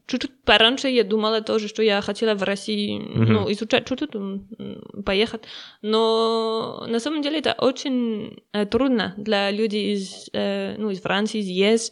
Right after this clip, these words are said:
Speaker 2: Мгм.
Speaker 1: э, поехать в Россию, потому что, ну, я работала в Испании, туда я была как дома,
Speaker 2: Мгм.
Speaker 1: а в России нет.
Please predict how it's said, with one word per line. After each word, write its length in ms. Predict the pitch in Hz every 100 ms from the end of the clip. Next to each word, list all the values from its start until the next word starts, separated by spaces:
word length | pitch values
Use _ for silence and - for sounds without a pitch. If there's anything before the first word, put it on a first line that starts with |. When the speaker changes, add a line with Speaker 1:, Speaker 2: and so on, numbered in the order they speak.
| -
Speaker 2:
Мгм. 260 | 117 117 104
Speaker 1:
э, 140 | 196
поехать 480 | 196 214 233 240 214
в 60 | 180
Россию, 520 | 190 - 196 - -
потому 280 | 196 196 202
что, 380 | 220 220 202 -
ну, 120 | 214 240
я 520 | 233 226 220 226 220
работала 460 | - 226 240 294 262
в 60 |
Испании, 440 | 233 - 247 247 208
туда 220 | 240 269
я 140 | 254 196
была 200 | 208 214
как 220 | 214 190
дома, 300 | 185 190 190 113
Speaker 2:
Мгм. 320 | 117 101 98
Speaker 1:
а 640 | - 208 208 104 110 - 208
в 60 | 208
России 240 | 247 269
нет. 320 | 202 - -